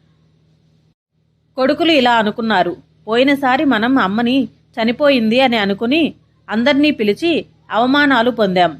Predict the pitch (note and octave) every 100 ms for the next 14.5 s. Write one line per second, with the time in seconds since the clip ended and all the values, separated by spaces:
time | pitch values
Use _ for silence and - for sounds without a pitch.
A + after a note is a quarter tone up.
0 | - _ - G3+ A3 G#3+ C4+ C4 A3+ A#3+
1 | G3 G3+ B3 A#3+ A3+ A3 G#3 F#3 F#3 G3
2 | B3 B3 C4 G#3 F#3 G3 G#3+ G3 A3+ A#3
3 | F#3 F#3 G#3+ C#4 B3 F#3 F3+ E3 E3 -
4 | _ _ _ _ _ _ D#4+ F4+ F#4 E4
5 | C#4+ C4 A#3 A#3 C4+ G#3+ A#3+ C#4 C#4 A#3+
6 | A#3+ C4+ B3+ G3 F3+ F3 E3+ - _ G3+
7 | B3 C4+ B3+ A3 - A#3+ G3+ F3+ A3+ G#3
8 | G3+ - G#3 F3+ E3 E3 - _ F#3 A3
9 | A#3 A#3+ A3 F#3+ F#3 F#3 A#3+ G3+ F#3 G#3+
10 | A3 A#3+ D4 - _ _ _ F#3+ G#3 C#4
11 | A#3+ A#3+ B3 A#3 G3 F3 - D#4+ F#3+ -
12 | _ _ _ _ _ _ _ _ _ _
13 | _ _ _ _ _ A3+ A#3+ B3+ C4+ A#3
14 | F#3+ F3+ F3 F3